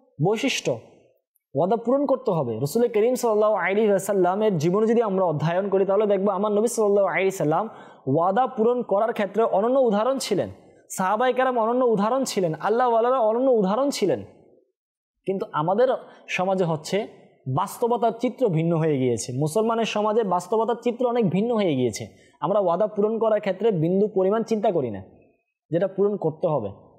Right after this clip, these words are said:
এই চিন্তা আমাদের আসে না। আল্লাহ পাক রব্বুল আলামিন আমাদেরকে বুঝার তৌফিক দান করুক। ওয়াদা পূরণ করার ক্ষেত্রে আল্লাহওয়ালা যারা ছিলেন, আল্লাহর নেক বান্দা যারা ছিলেন, ওনারা কতটুকু গুরুত্ব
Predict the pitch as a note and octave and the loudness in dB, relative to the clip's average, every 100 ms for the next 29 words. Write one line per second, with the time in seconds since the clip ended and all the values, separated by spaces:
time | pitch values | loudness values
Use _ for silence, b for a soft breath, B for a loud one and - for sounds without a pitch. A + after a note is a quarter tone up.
0 | _ _ - G3+ G#3+ G3+ G3+ E3+ E3 B2 | _ _ -4 -2 0 -2 -2 -2 -2 -2
1 | A#2+ C#3 G2 - - _ _ - E3 G3 | -6 -6 -10 -16 -20 _ _ -4 -2 0
2 | G3 F3+ E3 F3+ D#3+ D#3 E3 E3 D#3 D#3 | 0 0 0 2 2 2 0 0 0 0
3 | D3 C3+ C3+ D3 B2+ A2+ A2+ G#2 G2 G2+ | -2 0 0 -2 -4 -8 -10 -10 -12 -12
4 | G#2 - _ _ _ _ - F3 G#3 A3 | -16 -16 _ _ _ _ -2 0 2 0
5 | G#3+ A#3 A3+ G#3+ F#3+ F3+ D#3+ D#3+ E3+ G3 | 2 0 0 0 0 -2 -2 0 2 2
6 | D#3 D3+ C#3+ C#3 C3+ - C3+ C3+ G#3+ G#3 | 2 2 2 0 0 -2 -8 0 0 0
7 | F#3 A3 G3+ G#3 F3 D#3+ D3+ C#3 A2+ F#2 | 0 0 0 0 0 0 -2 -4 -8 -8
8 | - _ _ _ - F#3 A3+ A#3+ A3 G3+ | -20 _ _ _ -6 0 0 0 0 0
9 | A3+ G#3+ D#3+ G3+ G#3 | 0 2 2 0 0